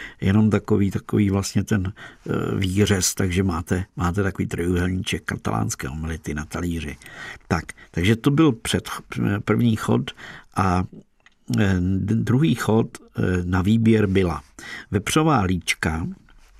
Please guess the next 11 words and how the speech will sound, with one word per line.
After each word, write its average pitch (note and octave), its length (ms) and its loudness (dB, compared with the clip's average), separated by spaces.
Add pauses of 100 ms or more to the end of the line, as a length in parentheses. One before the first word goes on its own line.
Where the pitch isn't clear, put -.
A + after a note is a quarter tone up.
(440)
kuřecí G#2+ 460 2
plátek, G2 640 0
eh, B1 40 2 (1040)
s - 180 -6
troškou G2+ 480 -2
zeleniny, A2+ 760 4 (340)
potom B2+ 280 2
tam C3+ 180 2
byl B2+ 140 4
fazolový A2 720 2
guláš, A2 920 0